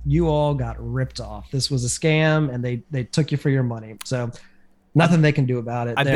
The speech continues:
Speaker 2: bet they
Speaker 1: they're
Speaker 2: had,
Speaker 1: out
Speaker 2: I bet they
Speaker 1: for it.
Speaker 2: had a tent at that, uh, festival, though, that Waldo and Eddie went to.
Speaker 1: The rap festival?
Speaker 2: Yeah. I mean, that's where she
Speaker 1: You think
Speaker 2: found,
Speaker 1: that's where they
Speaker 2: that's
Speaker 1: got
Speaker 2: where
Speaker 1: the
Speaker 2: she found the
Speaker 1: magazine?
Speaker 2: ad. Yeah, yeah.
Speaker 1: Yeah, maybe, maybe. Um, all right, so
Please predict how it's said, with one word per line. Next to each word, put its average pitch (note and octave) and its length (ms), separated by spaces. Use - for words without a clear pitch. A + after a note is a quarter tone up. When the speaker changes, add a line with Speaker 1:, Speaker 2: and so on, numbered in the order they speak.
Speaker 2:
bet - 60
they F#3+ 120
Speaker 1:
they're D#3+ 100
Speaker 2:
had, D#3+ 120
Speaker 1:
out - 80
Speaker 2:
I C#3+ 40
bet C3+ 160
they F#3 80
Speaker 1:
for F3 40
it. E3+ 40
Speaker 2:
had D3+ 80
a B2+ 60
tent C#3 320
at G2+ 100
that, G2 220
uh, F#2 140
festival, F#2+ 520
though, E2 220
that E2+ 260
Waldo F#2+ 340
and E2+ 80
Eddie F#2 200
went D2+ 220
to. D2+ 220
Speaker 1:
The D#3+ 100
rap C#3+ 280
festival? A#3+ 460
Speaker 2:
Yeah. A#2 320
I B2+ 60
mean, B2+ 100
that's C3+ 140
where C#3 80
she - 80
Speaker 1:
You F3+ 80
think C3+ 80
Speaker 2:
found, - 80
Speaker 1:
that's F3 140
where F#3 80
they E3+ 80
Speaker 2:
that's D3+ 100
Speaker 1:
got D#3+ 60
Speaker 2:
where D#3 80
Speaker 1:
the D#3 40
Speaker 2:
she D3+ 40
found C3 160
the - 100
Speaker 1:
magazine? - 20
Speaker 2:
ad. A2 340
Yeah, B2 400
yeah. F#4+ 160
Speaker 1:
Yeah, A#3 80
maybe, G#3 380
maybe. F3+ 400
Um, D3 880
all G3+ 100
right, C#3+ 180
so F3+ 840